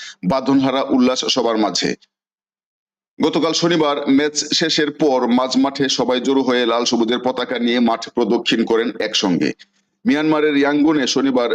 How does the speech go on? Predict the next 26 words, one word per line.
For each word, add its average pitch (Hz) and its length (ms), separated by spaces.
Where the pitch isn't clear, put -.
সি - 220
গ্রুপে 143 340
নিজেদের 135 480
তৃতীয় 147 400
ও 117 180
শেষ 123 280
ম্যাচে 127 340
তুর্কমেনিস্তানকে 131 920
সাত - 260
শূন্য 120 280
গোলে 104 200
হারায় 98 320
বাংলাদেশ। 78 360
বাহরাইনকে 139 540
তিন 143 180
শূন্য 143 300
গোলে 123 320
উড়িয়ে 139 320
বাছাই 127 360
শুরুর 135 340
পর 135 220
শক্তিশালী 156 520
মিয়ানমারকেও 143 640
দুই 135 180
এক 135 140
গোলে 123 260